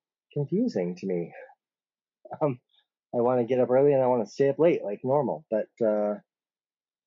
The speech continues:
that is not necessarily the case. So, um, I hope that we all can be listening to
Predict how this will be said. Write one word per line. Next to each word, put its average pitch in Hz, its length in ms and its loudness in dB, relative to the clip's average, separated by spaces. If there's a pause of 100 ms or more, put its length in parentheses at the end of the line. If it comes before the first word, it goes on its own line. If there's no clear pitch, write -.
(140)
that 107 180 0
is 110 260 -6
not 117 380 -4
necessarily 110 560 -2
the 107 140 -6
case. - 400 -6
So, 117 320 -4 (680)
um, 92 400 -6 (400)
I 113 60 -6
hope 120 320 2 (720)
that 101 140 -2
we 123 100 2
all 156 180 4
can 120 140 -6
be 113 80 0
listening 104 520 -2
to 104 360 -2